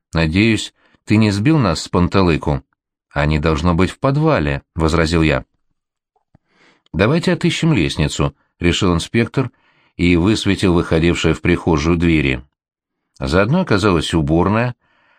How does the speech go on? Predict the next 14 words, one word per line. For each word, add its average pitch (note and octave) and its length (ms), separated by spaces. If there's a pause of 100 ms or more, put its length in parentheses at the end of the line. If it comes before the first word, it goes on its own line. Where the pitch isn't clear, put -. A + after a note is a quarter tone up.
(120)
а C#3 140
вот D#2+ 140
вторая A#2 460
привела F#2+ 420
нас D3 220
в - 60
комнату C#3+ 600 (280)
со - 180
штабелями C#3 600
мешков, C#3+ 600 (460)
туго G2 320
набитых E2 600
и C3 120
пыльных. E2+ 600